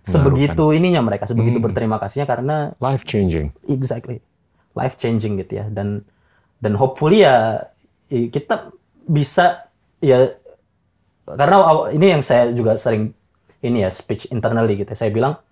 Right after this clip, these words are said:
Speaker 1: yang kita lakuin itu sebenarnya simple, kita buka akses ke teknologi, kita mengurangi kesenjangan teknologi. Karena dulu teknologi ini kan cuma fokus untuk solving urban community ya.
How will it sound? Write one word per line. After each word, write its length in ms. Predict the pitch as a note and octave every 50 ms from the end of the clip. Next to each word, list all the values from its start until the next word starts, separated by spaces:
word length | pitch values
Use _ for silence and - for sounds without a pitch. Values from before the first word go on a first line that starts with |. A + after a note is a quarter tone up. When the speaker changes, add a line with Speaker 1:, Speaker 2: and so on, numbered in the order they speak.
| _ _ _ _ _ _ _ _ _ _ _ _ -
Speaker 1:
yang 100 | - B2
kita 160 | A#2+ B2+ B2
lakuin 300 | A#2+ A#2+ A#2+ C3+ B2+ C3+
itu 80 | - -
sebenarnya 340 | F#3+ C#3 C#3+ E3+ F#3 F#3+
simple, 380 | G#3+ - D#3+ D#3 C3+ - A#2 A2+
kita 160 | - A2+ - D#3+
buka 540 | C#3 A2+ G#2 - - A2 A2+ B2 C3 - _ _ _ _ _ _ _ _ _ _ _ _ _
akses 320 | - C3 - - - D3 -
ke 100 | - -
teknologi, 540 | - G#2+ A2 A2 G#2+ A2+ G#2+ A2+ A#2+ A2+ G#2+ _
kita 220 | _ - E3+ - D3+
mengurangi 480 | D#3 D3 C3 B2 A#2+ A2+ A#2 B2 D#3
kesenjangan 560 | D3 - - - B2 A#2 A2+ A2 A2+ A#2+ B2+ B2+
teknologi. 400 | G#2+ - A2 A2 G#2+ G2+ G#2 G#2 _ _ _ _ _ _ _ _ _
Karena 240 | - C#3 D3+ F3 F3
dulu 320 | D#3+ D3 D#3 F#3 A3 G#3+ - _ _ _ _ _ _ _
teknologi 560 | - - D3+ D#3 D#3 D3+ D3+ D#3 C#3+ C#3 D3+ E3+
ini 80 | G3
kan 160 | G#3 D#4 C#4
cuma 480 | B3+ - - D#3 C3+ B2 A#2+ A#2 A#2 A#2
fokus 480 | - - A#2 G#2+ - - - D#3+ - -
untuk 300 | - B2+ B2+ B2 - D3
solving 800 | - - - B2 A#2+ A#2+ A#2+ - - - D#3+ D#3 D#3 D#3 D3+ F#3 F#3+ _ _ _ _ _ _ _ _ _ _ _ _ _
urban 360 | - C#3+ C3+ C3 B2 B2+ A#2+ A#2
community 560 | A#2 A#2+ A#2 A2+ A2+ B2+ B2+ A#2+ A#2 F#2+
ya. 20 | G2+